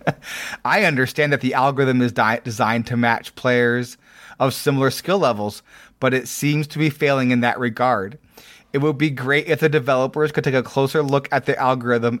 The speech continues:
and make some adjustments to make the game more fair and enjoyable for everyone.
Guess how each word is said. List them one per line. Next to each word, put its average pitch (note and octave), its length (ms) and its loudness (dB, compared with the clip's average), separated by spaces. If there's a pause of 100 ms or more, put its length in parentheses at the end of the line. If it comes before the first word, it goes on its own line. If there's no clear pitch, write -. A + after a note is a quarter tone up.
and B2 200 2
make B2+ 220 0
some C3+ 220 -2
adjustments B2 600 0
to A#2 260 -6 (800)
make B2 200 2
the C3 80 -2
game B2+ 500 -2 (140)
more B2+ 480 0
fair B2+ 340 -2
and C3 140 -2
enjoyable B2 360 0
for - 160 -4
everyone. G2+ 480 -4